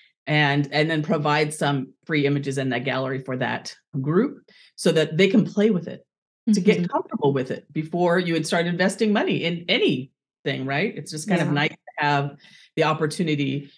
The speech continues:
Speaker 1: to, uh, try those things. And then I show some covers and some, um, resources that other teacher sellers have created and then kind of break it apart, like, how'd they do that? And it really kind of
Speaker 2: Mm-hmm.
Speaker 1: breaks the pieces apart to show how they la-, how they layered them.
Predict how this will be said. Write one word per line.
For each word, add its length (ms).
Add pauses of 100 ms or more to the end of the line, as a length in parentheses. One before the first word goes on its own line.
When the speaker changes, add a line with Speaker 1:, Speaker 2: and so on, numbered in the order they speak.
(140)
Speaker 1:
to, 560
uh, 340
try 340
those 300
things. 320
And 100
then 100
I 80
show 220
some 200
covers 400
and 120
some, 380 (440)
um, 520
resources 520
that 280
other 220
teacher 300
sellers 360
have 160
created 680
and 160
then 260
kind 180
of 140
break 240
it 60
apart, 260
like, 140
how'd 220
they 80
do 220
that? 240
And 140
it 160
really 240
kind 140
of 60
Speaker 2:
Mm-hmm. 80
Speaker 1:
breaks 220
the 100
pieces 260
apart 340
to 60
show 300
how 200
they 160
la-, 160 (140)
how 140
they 200
layered 320
them. 120